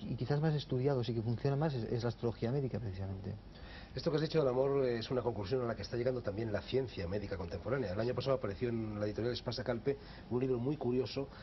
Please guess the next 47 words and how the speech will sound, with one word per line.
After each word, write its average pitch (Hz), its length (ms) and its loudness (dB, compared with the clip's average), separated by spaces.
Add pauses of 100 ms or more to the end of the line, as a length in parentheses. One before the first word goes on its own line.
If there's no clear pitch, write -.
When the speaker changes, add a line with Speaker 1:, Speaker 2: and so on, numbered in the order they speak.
(360)
Speaker 2:
de 113 60 0
un 131 80 0
tal 123 180 0
Bernstein, 113 640 2
si 104 140 -4
no 107 80 0
recuerdo 107 260 -2
mal, 113 160 0
que 107 80 -6
se 98 100 -2
llama 110 140 0
precisamente 110 460 -4
El 104 80 0
amor, 110 240 -2
medicina 107 340 -4
milagrosa, 113 440 -2
y - 20 -2
que 117 100 -4
recoge 123 320 0
toda 120 140 0
una 107 100 -2
serie 120 200 0
de 107 40 -2
experiencias 107 480 -6
clínicas 113 560 -2 (260)
en 104 120 -2
los 92 100 -2
Estados 101 320 -2
Unidos. 110 320 0
Speaker 1:
Bueno, 135 240 0
simplemente 160 520 2
el 127 180 2
tema, 143 260 2
per-, 123 220 2
perdona 131 360 4
que 123 140 0
te 113 140 0
corte, 131 260 2
el 117 140 4
tema 135 320 4
de, 110 500 2
que - 80 -2
hemos 117 160 0
hablado 120 220 2
hace 120 100 -4
un 120 80 4
momento 117 500 2